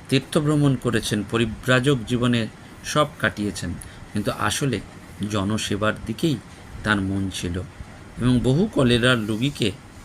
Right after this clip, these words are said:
আলমবাজার বড়ানগরে সেবার দ্বারা তিনি পুনর্জীবন পাইয়ে দিয়েছিলেন।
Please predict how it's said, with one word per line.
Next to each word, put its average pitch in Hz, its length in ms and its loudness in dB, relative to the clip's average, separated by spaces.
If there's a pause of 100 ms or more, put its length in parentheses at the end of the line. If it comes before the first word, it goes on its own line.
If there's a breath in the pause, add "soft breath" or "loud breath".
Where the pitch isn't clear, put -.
(240)
আলমবাজার 110 560 2
বড়ানগরে 104 600 0 (420)
সেবার 135 520 2
দ্বারা 120 200 2
তিনি 110 320 -2
পুনর্জীবন 113 720 2
পাইয়ে 90 300 -2
দিয়েছিলেন। - 480 -8